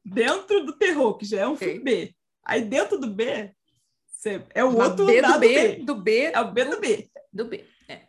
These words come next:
Speaker 1: Então, assim, tem muitos troços, eles são feitos,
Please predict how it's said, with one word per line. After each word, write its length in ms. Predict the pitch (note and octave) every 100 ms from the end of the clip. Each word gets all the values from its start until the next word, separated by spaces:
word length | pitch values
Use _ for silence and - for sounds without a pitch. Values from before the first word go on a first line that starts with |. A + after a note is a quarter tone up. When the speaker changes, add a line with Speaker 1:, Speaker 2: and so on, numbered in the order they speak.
| _ _ _ _ _ -
Speaker 1:
Então, 380 | G3+ G3 G#3+
assim, 360 | A#3 B3 A3+ F#3
tem 420 | - A3+ D4+ F4+
muitos 320 | D4 C4+ B3+ -
troços, 520 | G3+ F#3 D#4 - F4+
eles 340 | G3+ G3 G#3 -
são 220 | A#3+ C#4
feitos, 960 | B3 G#3+ G#3 - G3+ G3+ E3+ D#3+ D#3